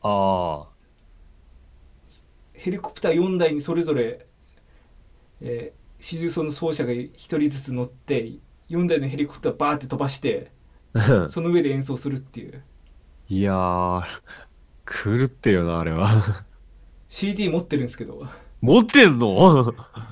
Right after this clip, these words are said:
Speaker 2: いや。
Speaker 1: まず音源化されてることがびっくりだよ。
Speaker 2: 結構何枚もシーディー出てるんです、これ。
Speaker 1: えー、そうなんだ。
Speaker 2: これも、まあ、ある意味その、まあ、曲自体ももちろんそうだけど、その、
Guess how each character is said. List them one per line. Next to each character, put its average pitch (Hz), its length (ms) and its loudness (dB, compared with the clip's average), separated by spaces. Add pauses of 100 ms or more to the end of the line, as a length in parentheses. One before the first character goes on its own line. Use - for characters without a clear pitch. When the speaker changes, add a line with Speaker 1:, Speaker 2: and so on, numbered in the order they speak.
(800)
Speaker 2:
い - 60 -4
や。 104 80 2
Speaker 1:
ま 180 100 6
ず 160 120 2
音 127 300 4
源 240 200 0
化 240 140 6
さ 214 140 6
れ 202 60 2
て 202 80 4
る 214 80 8
こ 208 80 4
と 196 60 4
が 135 80 8
び 101 140 2
っ - 80 -2
く 120 120 2
り 113 60 6
だ 92 100 4
よ。 80 300 -6
Speaker 2:
結 240 220 -8
構 170 160 0
何 165 160 0
枚 175 120 2
も 143 80 -2
シ 139 140 -6
ー - 20 0
デ 135 100 -2
ィ - 20 -2
ー 127 40 -10
出 123 100 -6
て 120 80 -8
る - 60 -10
ん - 40 -18
で - 40 -18
す、 - 80 -20
こ - 120 -20
れ。 - 100 -20 (460)
Speaker 1:
え 147 500 6
ー、 147 40 4
そ 151 320 2
う - 20 0
な 80 60 -6
ん 73 40 -10
だ。 - 60 -20 (400)
Speaker 2:
こ - 140 -6
れ 285 260 0
も、 269 400 -2 (360)
ま 220 200 -4
あ、 202 40 2
あ 220 60 2
る 240 80 2
意 196 100 -2
味 156 140 -4
そ 143 160 -8
の、 127 240 -8 (1900)
ま 165 120 -8
あ、 - 20 -12
曲 202 260 -4
自 208 200 -4
体 214 180 4
も 131 380 -4
も 170 200 -8
ち 190 120 -4
ろ 165 120 0
ん 131 60 -4
そ 143 180 -4
う 127 40 -4
だ 123 100 -4
け 120 80 -8
ど、 - 80 -16
そ 147 120 -8
の、 123 260 -6